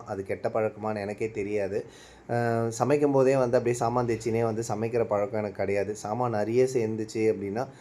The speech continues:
அதே மாதிரி வந்து ஒ-, ஒரே நேரத்துல தேய்ச்சிடணும் அப்படின்னு. அதே மாதிரி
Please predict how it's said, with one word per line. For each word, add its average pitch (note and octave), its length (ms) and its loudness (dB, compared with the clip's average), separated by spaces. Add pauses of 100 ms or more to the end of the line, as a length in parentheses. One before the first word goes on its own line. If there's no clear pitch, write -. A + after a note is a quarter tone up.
(220)
அதே A2 220 2
மாதிரி A#2 280 2
வந்து G#2+ 260 0 (320)
ஒ-, G#2+ 180 -4
ஒரே C3 260 6
நேரத்துல A#2+ 400 2
தேய்ச்சிடணும் G#2+ 500 0
அப்படின்னு. G2+ 280 -4
அதே G#2+ 240 0
மாதிரி A#2+ 320 2